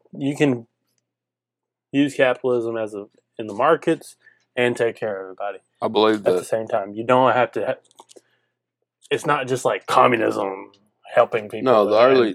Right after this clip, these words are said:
Speaker 2: the
Speaker 1: being
Speaker 2: early
Speaker 1: the community or capitalism.
Speaker 2: the early church practiced capitalism. Lydia was, uh, she sold material. She sold the, she was sold purple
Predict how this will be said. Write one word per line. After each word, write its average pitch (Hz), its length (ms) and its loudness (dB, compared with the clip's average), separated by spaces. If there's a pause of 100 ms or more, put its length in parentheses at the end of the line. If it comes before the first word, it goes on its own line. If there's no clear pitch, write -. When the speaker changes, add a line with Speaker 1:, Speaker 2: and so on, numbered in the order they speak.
(100)
Speaker 2:
the 107 140 -2
Speaker 1:
being 117 120 6
Speaker 2:
early 120 120 2
Speaker 1:
the 107 40 -4
community 117 440 0
or 113 420 6 (260)
capitalism. 104 580 4 (100)
Speaker 2:
the 110 120 0
early 131 300 2
church 104 440 -2
practiced 90 460 -2
capitalism. 87 840 -4 (580)
Lydia 107 420 4
was, 98 320 0
uh, 90 200 -2 (280)
she 101 200 -8
sold 101 340 2
material. 95 520 -2
She 95 420 -10
sold 101 480 2 (1080)
the, 98 180 -10 (140)
she 110 220 -6
was 98 320 -12 (120)
sold 95 480 2 (200)
purple 104 500 -4